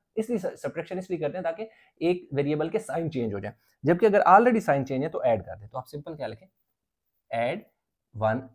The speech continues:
and टू, कि वन और टू को ऐड करना है। वन आप लिखें जी, x plus y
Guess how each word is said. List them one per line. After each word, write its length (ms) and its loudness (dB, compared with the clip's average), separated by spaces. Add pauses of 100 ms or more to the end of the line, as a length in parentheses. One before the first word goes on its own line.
and 180 -6 (240)
टू, 140 -8 (120)
कि 60 -10
वन 200 -2
और 100 -4
टू 120 -4
को 260 -4
ऐड 160 0
करना 220 -8
है। 80 -20 (340)
वन 200 6
आप 240 4
लिखें 260 -6
जी, 140 -12 (400)
x 140 2 (260)
plus 180 4 (340)
y 240 2